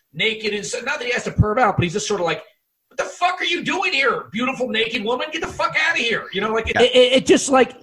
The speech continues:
Speaker 1: like, she's just, there's so many situations that should be kind of sexual or at least, you know, tension building, and he's just sort of like, "Ugh, naked woman, ugh, away. I'm trying to, you know, I'm trying to do my fucking cook thing."
Speaker 2: <laughs> He coulda looked at her and goes, "Yeah, you know what?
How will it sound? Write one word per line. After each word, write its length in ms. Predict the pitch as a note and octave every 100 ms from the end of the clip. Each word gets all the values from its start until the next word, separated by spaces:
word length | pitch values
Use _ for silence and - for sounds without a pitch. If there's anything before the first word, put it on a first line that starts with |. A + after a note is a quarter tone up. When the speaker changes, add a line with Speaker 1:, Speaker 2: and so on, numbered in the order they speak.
| -
Speaker 1:
like, 180 | B3+ A#3+
she's 280 | - B3+ -
just, 280 | C4+ -
there's 140 | - A3+
so 160 | -
many 160 | C4+ C4+
situations 640 | F#3 A#3 - G#3+ G#3 F#3
that 120 | E3
should 200 | - G#3+
be 80 | G3
kind 180 | F#3+ F3+
of 80 | C3+
sexual 640 | G#3 G#3+ - F#3+ F#3+ E3
or 140 | C#3 B2+
at 100 | D#3
least, 320 | G3 - -
you 120 | F3+
know, 320 | C3 B2 B2 - - -
tension 440 | E3 F#3+ - E3+
building, 340 | D3 C#3+ C#3 C3+
and 80 | C3
he's 100 | B2
just 140 | D#3
sort 120 | D3+
of 60 | C3+
like, 180 | B2+ -
"Ugh, 400 | C#4 D4 A3 - - _ _ _ -
naked 480 | G3+ B3 A3+ F#3 F3
woman, 360 | A3 B3 F#3 B2 A3
ugh, 240 | G3+ - -
away. 580 | F#3+ G3 F#3+ B3 F#3+ G#2
I'm 160 | B2
trying 280 | D3 G3+ G#3+
to, 320 | G3+ F#3+ F3+ - -
you 120 | F3
know, 280 | E3 E3 E3
I'm 160 | D#3 D#3+
trying 180 | F#3+ F#3+
to 60 |
do 260 | D#3+ D#3+ F3+
my 140 | F3
fucking 360 | E3+ F3+ F3+ E3
cook 180 | G#3 G3+
thing." 180 | A3+
Speaker 2:
<laughs> 40 | C#3
He 60 |
coulda 200 | D4 C4+
looked 220 | G#3 G#3+ G#3+
at 60 |
her 120 | G3+
and 80 | G3
goes, 380 | F#3+ F3 F3 F3+ -
"Yeah, 220 | A#3 G3 - _ _ _
you 100 | F#3
know 60 | G3
what? 240 | A3+ A#3